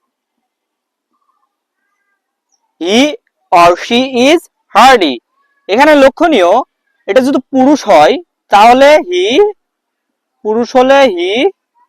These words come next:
আর যদি মহিলা হয় বা নারী হয় তাহলে she।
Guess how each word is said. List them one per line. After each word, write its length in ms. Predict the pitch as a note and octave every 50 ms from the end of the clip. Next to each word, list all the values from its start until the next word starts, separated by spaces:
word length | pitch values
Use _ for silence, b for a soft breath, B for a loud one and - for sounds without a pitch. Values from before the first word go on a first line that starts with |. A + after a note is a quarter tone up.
| _ _ _ _ _ _ _ -
আর 100 | D3+ E3 F3 G3
যদি 160 | A3+ A3 C4+ C#4 B3+ G#3+ F#3+
মহিলা 360 | G3 G#3 A3 C4 D#4 D#4 D4 B3+ -
হয় 260 | E3+ C#3+ D3 F3 A3+ E4+ - _ _ _ _ _ _ -
বা 80 | - D#3+ D#3+ E3+ F3+
নারী 240 | F3+ F3+ F#3+ A3 A#3 G#3 A3
হয় 220 | G#3+ F3+ F#3+ A#3+ C#4+ E4+ E4 _ -
তাহলে 320 | F3 E3+ F3 F3 - A#3+ B3+ D#4+ G#4 _ _ _ _ _ _ _ - -
she। 260 | - - B3 B3+ A#3+